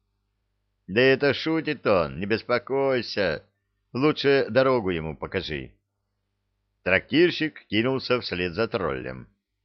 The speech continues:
«Э, господин оруженосец, вам не туда, вы идете в другую сторону». Тем временем господин Бертуччо что-то недовольно прошептал одному из своих телохранителей.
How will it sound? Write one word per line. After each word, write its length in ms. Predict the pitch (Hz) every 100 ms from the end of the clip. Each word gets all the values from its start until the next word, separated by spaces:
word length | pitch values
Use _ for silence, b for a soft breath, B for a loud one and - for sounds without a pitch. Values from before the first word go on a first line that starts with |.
| _ _ _ _ _ _ _
«Э, 160 | 143 165
господин 640 | 151 - 151 147 147 135
оруженосец, 720 | 143 139 131 147 143 135 139
вам 240 | 135 143 151
не 100 | 160
туда, 460 | 160 147 139 139 b b -
вы 240 | 110 131
идете 280 | 143 135 156
в 60 | 143
другую 500 | 175 190 135 147 175
сторону». 600 | - 180 131 92 78 73 _ _ _ _ _ _ _ _ _ _ _ _ _ _ _ _
Тем 220 | 98 123 156
временем 720 | 147 117 104 101 101 107 98
господин 640 | 101 - 95 95 135 135
Бертуччо 880 | 104 110 110 - 82 - - 123 151 _ _ _ _ _
что-то 460 | - - 180 180 160
недовольно 580 | 147 131 139 151 143 120
прошептал 880 | 120 117 - 117 _ 135 113 80 65
одному 500 | 82 80 92 104 117
из 220 | 107 -
своих 340 | 107 107 90
телохранителей. 1000 | - 95 95 101 113 101 67 65 62 60